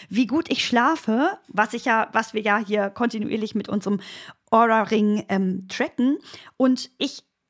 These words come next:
ich orientiere mich daran, wie viel von meinem Pensum, was sehr groß ist, was mir aber mega Spaß macht, schaffe ich.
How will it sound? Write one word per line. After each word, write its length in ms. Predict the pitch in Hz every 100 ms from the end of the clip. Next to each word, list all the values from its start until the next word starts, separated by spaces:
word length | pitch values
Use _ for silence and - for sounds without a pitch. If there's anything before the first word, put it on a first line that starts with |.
| -
ich 220 | 247 -
orientiere 680 | 254 254 240 233 269 339 320
mich 220 | 285 -
daran, 480 | 247 240 220 240 240
wie 220 | 202 262
viel 240 | 320 277 269
von 180 | 254
meinem 300 | 214 220 202
Pensum, 640 | 196 262 320 208 180 247 -
was 240 | 190 196
sehr 120 | 175
groß 340 | 165 170 180 202
ist, 240 | 349 -
was 180 | 220 226
mir 100 | 240
aber 160 | - 240
mega 380 | 240 294 359
Spaß 420 | 302 - 277 - 214
macht, 280 | 190 196
schaffe 240 | - 302 -
ich. 260 | - -